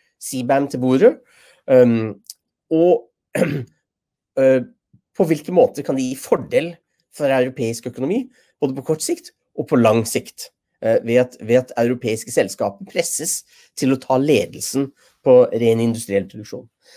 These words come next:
Og kanskje det viktigste spørsmålet, et, et, et spørsmål som jeg tenker er helt, eh, sentralt her, er, er det nødvendig, ehm, at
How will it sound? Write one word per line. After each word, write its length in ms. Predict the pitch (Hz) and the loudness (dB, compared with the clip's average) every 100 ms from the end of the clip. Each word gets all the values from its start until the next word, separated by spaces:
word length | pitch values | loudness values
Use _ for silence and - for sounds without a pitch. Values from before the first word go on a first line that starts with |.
| - _ _ | -20 _ _
Og 120 | - | 0
kanskje 260 | 247 185 196 | 0 2 -2
det 60 | 202 247 | -2 -2
viktigste 640 | 254 - - 151 - - | -4 -8 -14 -12 -10 -8
spørsmålet, 640 | - 196 190 247 339 - - _ _ - | 2 2 4 4 4 2 -2 _ _ -20
et, 100 | - - | -18 -14
et, 120 | 160 - - - _ _ - | -14 -14 -20 -20 _ _ -10
et 140 | 170 - | -10 -2
spørsmål 300 | 165 175 175 | 0 2 -2
som 120 | 175 160 | 2 2
jeg 100 | 156 | 2
tenker 240 | 139 143 | 0 -2
er 80 | 147 | -2
helt, 400 | 156 160 - - _ _ _ _ 127 | -2 -4 -8 -20 _ _ _ _ 0
eh, 160 | 131 - | 0 0
sentralt 420 | 156 214 294 - | 0 2 2 0
her, 160 | 120 - | -2 0
er, 160 | 151 151 - _ _ _ _ _ | -4 -4 -8 _ _ _ _ _
er 240 | 160 160 165 | -2 0 2
det 80 | 190 | 2
nødvendig, 760 | 196 175 143 139 147 151 175 175 - _ _ _ _ _ _ _ | 2 0 0 0 2 0 0 -4 -4 _ _ _ _ _ _ _
ehm, 300 | 117 117 104 101 - _ | 4 4 4 -2 -8 _
at 280 | 151 147 | -4 -4